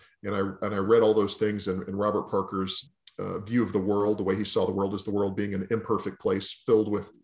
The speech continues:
people that, uh, you know, that, that can do very, very bad things, but not to let that corrupt you internally. Uh, I liked that message. I liked the way he wrote. I thought he was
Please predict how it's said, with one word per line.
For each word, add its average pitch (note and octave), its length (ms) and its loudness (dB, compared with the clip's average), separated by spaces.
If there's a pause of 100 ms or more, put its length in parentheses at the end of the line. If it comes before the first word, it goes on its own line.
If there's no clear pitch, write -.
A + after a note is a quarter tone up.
(140)
people A#2+ 260 0
that, F#2 260 0
uh, G2 240 0 (320)
you G#2+ 140 -4
know, F#2+ 120 -2
that, F#2 300 -4
that F#2+ 160 -6
can G#2 160 -4
do G#2+ 160 0
very, A2 340 4
very G2 240 0
bad F#2+ 320 -2
things, G2 240 -2
but - 160 -4
not G#2 200 0
to - 80 -4
let G2 240 0
that F#2 220 -2
corrupt - 460 -2
you G#2 160 0
internally. G2+ 640 -4 (420)
Uh, G2+ 180 -4
I A2 120 0
liked C#3 300 4
that - 180 -2
message. C3 400 -2
I F#2+ 40 0
liked A2+ 220 2
the A#2 60 -4
way G#2 140 0
he G#2+ 80 0
wrote. G#2 340 2
I - 60 -4
thought F2+ 160 -4
he G#2 40 -2
was - 220 -8